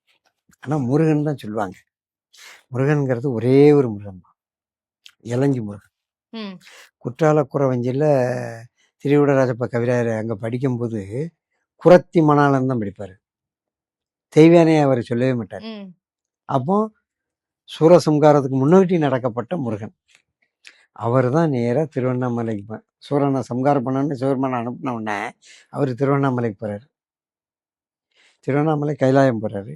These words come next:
Speaker 1: கைலாயம் போயிட்டு வரும்போது பல கோவிலுக்கு போயிட்டு திரு வேங்கடத்துல வந்து உட்காருதாரு.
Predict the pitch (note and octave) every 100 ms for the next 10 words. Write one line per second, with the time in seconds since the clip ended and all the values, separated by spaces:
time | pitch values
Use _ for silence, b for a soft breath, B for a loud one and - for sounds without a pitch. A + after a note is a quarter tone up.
0 | - _ _ _ _ F3 C#3+ E3+ E3 D#3+
1 | E3 D3+ E3 D3+ B2+ C3+ A#2+ C#3+ D#3+ D3+
2 | C3+ C3+ A#2+ - G#3 - _ _ - C3+
3 | C#3+ D3 D#3 D3+ C#3 B2+ C3+ A#2+ - A#2+
4 | G#2 G2+